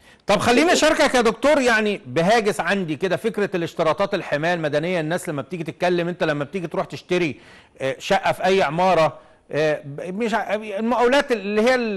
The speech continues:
Speaker 1: العمارات اللي الناس بنياها عادي، يعني ما بتلاقيش الاشتراطات. حتى في العمارات العادية اللي شركات بنياها ما بتلاقيش اشتراطات. أو أنا ك-، كرجل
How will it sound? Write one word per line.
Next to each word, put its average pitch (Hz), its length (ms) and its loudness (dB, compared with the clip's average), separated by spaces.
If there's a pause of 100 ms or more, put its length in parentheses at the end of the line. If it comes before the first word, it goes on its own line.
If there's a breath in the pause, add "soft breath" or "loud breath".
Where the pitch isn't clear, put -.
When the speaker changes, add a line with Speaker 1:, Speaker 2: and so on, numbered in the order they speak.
(380)
Speaker 1:
العمارات 185 360 0
اللي 208 120 0
الناس 185 200 -2
بنياها 175 440 0
عادي، 147 380 0
يعني 139 380 -2 (560 loud breath)
ما 170 440 4
بتلاقيش 247 420 0
الاشتراطات. 247 560 2
حتى 240 280 0
في - 80 -4
العمارات 190 420 2
العادية 196 500 2
اللي 156 120 0
شركات 185 420 2
بنياها 165 680 0 (220 loud breath)
ما 165 80 0
بتلاقيش 233 500 0
اشتراطات. 220 520 0
أو 202 180 4
أنا 240 200 2 (200)
ك-، 185 400 2
كرجل 196 560 2